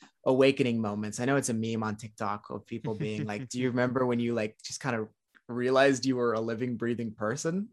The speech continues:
Speaker 1: <laughs>
Speaker 2: Right,
Speaker 1: And, like,
Speaker 2: right.
Speaker 1: one of my most important, like, wake up moments was I was sitting in, like, a,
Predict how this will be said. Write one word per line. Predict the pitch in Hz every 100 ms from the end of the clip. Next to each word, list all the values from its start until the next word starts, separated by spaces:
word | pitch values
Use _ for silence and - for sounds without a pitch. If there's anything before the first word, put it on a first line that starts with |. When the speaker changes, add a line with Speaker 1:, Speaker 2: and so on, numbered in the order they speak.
| -
Speaker 1:
<laughs> | -
Speaker 2:
Right, | 175 117 117 113 -
Speaker 1:
And, | 185
like, | 180
Speaker 2:
right. | 160
Speaker 1:
one | 196
of | 226
my | 196 170
most | 156 156 160 190 196 - -
important, | 160 131 - 143 151 165 151
like, | 120
wake | 110 107 120 -
up | 147
moments | 147 147 160 190 - - - _ _ _ _ _
was | 147 139
I | 143
was | 151 143
sitting | - 202 208 214
in, | 196
like, | 147 131
a, | 117 107 104 104